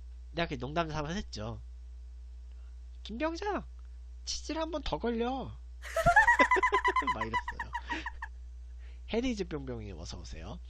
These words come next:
그래서 그냥 농담 삼아서 "아니, 김 병장은 치질 한 번 더 걸리면 되지." 했는데 치질 한 번 더 걸리진 않더라고. 네. <laughs> 네, 뿅뿅님 안녕하세요. 음.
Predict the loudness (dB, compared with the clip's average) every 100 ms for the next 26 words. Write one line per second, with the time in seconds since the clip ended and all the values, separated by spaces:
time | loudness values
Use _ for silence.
0 | -8 -8 -8 -8 -6 -2 -4 -6 -12 -12
1 | -12 -12 -12 -12 -12 -12 -12 -12 -12 -6
2 | -4 -2 0 2 0 0 -2 -2 -6 -8
3 | -12 -12 -12 -12 -12 -8 -8 -4 -2 0
4 | 0 0 -2 -2 -4 -4 0 0 0 0
5 | 0 0 0 -2 0 0 0 0 0 2
6 | 0 -2 -4 -6 -4 0 0 -2 -8 -12
7 | -12 -12 -12 -12 -12 -12 -12 -12 -12 -6
8 | -4 -2 -2 0 0 0 0 2 2 0
9 | -4 -4 -6 -4 -4 -4 -6 -8 -8 -10
10 | -12 -10 -8 -6 12 12 12 2 -4 -6
11 | -8 -4 2 2 4 2 0 0 -2 0
12 | 0 -2 -2 -4 0 0 0 -4 -6 -10
13 | -8 -8 -10